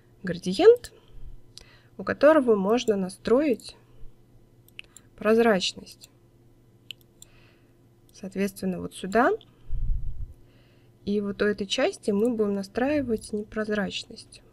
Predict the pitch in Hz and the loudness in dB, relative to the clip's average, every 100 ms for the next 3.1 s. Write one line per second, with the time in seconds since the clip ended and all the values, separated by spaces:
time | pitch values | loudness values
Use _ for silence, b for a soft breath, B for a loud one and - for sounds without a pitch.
0 | - 214 - 185 190 - - _ _ b | -14 -14 -12 -16 -16 -20 -20 _ _ b
1 | b b b b b - 214 214 - 190 | b b b b b -6 -6 -4 -4 -4
2 | 180 175 180 175 196 - - 440 440 392 | -6 -6 -6 -6 -8 -8 0 2 2 -2